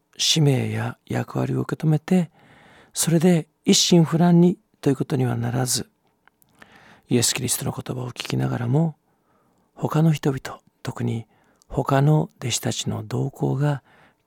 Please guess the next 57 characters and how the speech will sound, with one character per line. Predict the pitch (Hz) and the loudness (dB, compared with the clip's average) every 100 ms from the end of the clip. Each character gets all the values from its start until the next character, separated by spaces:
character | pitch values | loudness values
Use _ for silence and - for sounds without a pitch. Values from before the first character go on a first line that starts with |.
| - | -10
気 | - | -2
に | 131 139 | 0 2
な | 147 | 0
っ | - - | -4 -6
て | 156 165 - | -4 -4 -4
仕 | - | -6
方 | - - 143 139 | -6 -6 -6 -8
あ | 123 | -12
り | 123 | -12
ま | |
せ | 117 - | -10 -10
ん | 113 | -10
で | |
し | - | -12
た。 | - - _ _ _ _ _ _ _ _ _ _ _ _ | -12 -16 _ _ _ _ _ _ _ _ _ _ _ _
こ | 139 | -2
の | 139 | -2
箇 | 139 | -2
所 | 120 | 0
で | 123 | 0
は、 | 139 143 - _ _ _ | 0 -2 -8 _ _ _
す | - 196 | -2 2
ぐ | 175 147 | 2 2
そ | - - | 2 0
ば | 147 | 0
に | 143 | -2
い | 127 | -4
た | - 143 139 _ _ _ _ | -4 -4 -4 _ _ _ _
若 | - 143 175 | -4 0 2
い | 170 | 2
弟 | 139 | 0
子 | - | -2
で | 131 131 | -2 -2
あ | |
る | 127 120 - _ _ _ | -4 -6 -12 _ _ _
ヨ | - 143 | -2 2
ハ | 151 | 4
ネ | 135 | 4
の | 117 120 | 0 -4
こ | 131 | -8
と | 117 | -10
が | 110 | -12
気 | - | -10
に | 117 | -8
な | 113 | -8
っ | 110 _ | -10 _
て、 | - 165 - _ _ _ _ | -4 -4 -8 _ _ _ _
イ | - | -4
エ | 104 | 0
ス・ | - | -2
キ | 110 | -2
リ | 113 | -6
ス | - | -6
ト | |
に | 117 | -8
彼 | 113 117 | -6 -4
は | 120 131 131 | -2 -2 -2